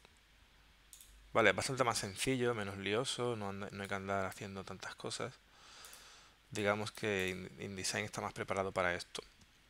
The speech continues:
Vamos a cerrar InDesign. Vamos a cerrar todavía porque os voy a,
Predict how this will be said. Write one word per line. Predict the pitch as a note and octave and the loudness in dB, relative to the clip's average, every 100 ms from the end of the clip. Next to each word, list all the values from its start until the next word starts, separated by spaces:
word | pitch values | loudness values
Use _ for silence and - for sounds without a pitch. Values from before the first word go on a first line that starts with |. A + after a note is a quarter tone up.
| - - - - - - - - - - | -20 -20 -20 -20 -20 -20 -20 -20 -14 -10
Vamos | - A#2+ | -10 -10
a | |
cerrar | - G#2+ G2 F#2 | 4 6 6 2
InDesign. | F2+ F2+ - A2+ D#3 F3+ - - - - - - - - - - - - - | -2 -4 2 4 2 -2 -10 -20 -20 -20 -20 -20 -20 -20 -18 -16 -16 -18 -10
Vamos | A2+ | -6
a | B2 | -2
cerrar | B2+ B2+ | 2 2
todavía | - A#2 A#2+ | 4 4 4
porque | A2+ - | 0 -4
os | |
voy | |
a, | G2 | -4